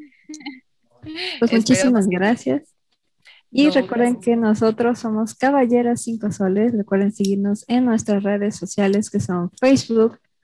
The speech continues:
Speaker 1: Actualmente ya tenemos Twitter. No olviden suscribirse al canal de YouTube, seguirnos en Instagram y también en TikTok otra vez.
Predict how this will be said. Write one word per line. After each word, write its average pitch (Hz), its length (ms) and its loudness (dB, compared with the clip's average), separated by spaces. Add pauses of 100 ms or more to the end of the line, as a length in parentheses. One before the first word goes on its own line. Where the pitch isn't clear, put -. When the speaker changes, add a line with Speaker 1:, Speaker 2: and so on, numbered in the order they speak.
(140)
Speaker 1:
Actualmente 202 480 0
ya 226 140 4
tenemos 214 540 -2
Twitter. 247 540 0 (360)
No 220 100 0
olviden 196 260 2
suscribirse 240 500 2
al 190 60 -4
canal 185 240 -6
de 190 100 -2
YouTube, 330 420 2
seguirnos 214 680 -4
en 277 360 -2 (160)
Instagram 277 600 0 (160)
y 254 100 -4
también 226 460 -2
en 226 260 -2
TikTok - 400 -8
otra - 320 -2
vez. - 300 -20